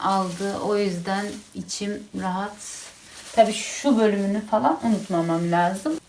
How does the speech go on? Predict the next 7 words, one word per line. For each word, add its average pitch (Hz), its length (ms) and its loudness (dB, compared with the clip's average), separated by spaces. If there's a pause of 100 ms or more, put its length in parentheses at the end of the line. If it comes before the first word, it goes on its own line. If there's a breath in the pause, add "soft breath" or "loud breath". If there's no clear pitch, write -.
(200)
En 262 480 4
başarısız 214 880 -2
videomu 202 680 0 (480)
yapıyorum. 185 840 -4 (960 loud breath)
Yani 202 420 -2 (1300)
hatta 285 320 4
başarısız 285 680 2